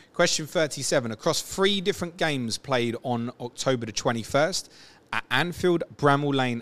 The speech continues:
and Stamford Bridge, the away teams all conceded penalties for handball. Name any of the individuals who were penalised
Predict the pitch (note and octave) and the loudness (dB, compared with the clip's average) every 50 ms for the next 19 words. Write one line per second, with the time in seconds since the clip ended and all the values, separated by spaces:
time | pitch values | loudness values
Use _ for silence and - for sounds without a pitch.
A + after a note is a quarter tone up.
0 | - - A#2+ B2 - - - - - C3+ C3 B2+ A2+ - A#2 G#2+ - D3 C3+ A2 | -8 -10 -8 -6 -4 -4 -4 -4 -4 -6 -6 -6 -8 -12 -14 -10 -4 -2 -2 -2
1 | G2 G2 - - - - - - - - - _ _ - A2+ A#2 A#2 A2+ A#2+ D#3+ | -2 -2 -6 -8 -8 -10 -20 -20 -20 -20 -20 _ _ -4 -2 -2 0 4 4 4
2 | A3+ A#3+ - - - C3+ A2 G#2 G#2+ A2 - - _ - C#3 D#3 G#3 G3+ - - | 4 4 0 -2 -2 -2 -2 -2 -4 -6 -6 -8 _ -2 0 0 0 0 -2 -2
3 | F3+ E3 - - - D3 C3+ C3+ C#3 C3 - - - B2+ B2 B2 - - A#2+ A2+ | -2 -2 0 -2 -2 -2 -2 -4 -6 -6 -6 -6 -4 -2 -2 -2 -2 -2 -2 -2
4 | A2+ G#2+ - - _ _ _ _ _ _ _ _ - - B2 - - B2+ B2+ B2 | -2 -2 -4 -6 _ _ _ _ _ _ _ _ -2 -2 0 0 0 0 0 0
5 | A#2 A#2 G#2 - G2 F2 E2+ F2 - _ _ _ _ _ _ - - - - _ | 0 0 0 0 0 0 -2 -6 -12 _ _ _ _ _ _ -20 -20 -20 -20 _
6 | - A2+ A2+ A2+ A#2 A#2 - - _ - - D#3 D#3 E3 E3+ D#3+ D#3 C3 - D#3 | -6 -2 0 2 2 0 -2 -6 _ -4 0 0 2 4 4 2 2 0 -2 -10
7 | D3+ C3 - - C#3+ D3 C3+ C3+ B2 B2 C3+ A#2 A2 A#2+ G#2 G2+ G2 - - G#2+ | -14 -10 -6 -4 -2 0 0 2 4 4 2 2 2 0 0 -2 -2 -4 -4 -4
8 | G2+ G2+ F#2+ - - - B2 D3 C#3+ C3 A#2+ G#2 F#2 F2+ F2+ F2+ F2+ G2 G#2 - | -4 -4 -4 -2 0 0 2 2 2 2 2 2 2 2 2 2 2 0 -2 -6
9 | - | -10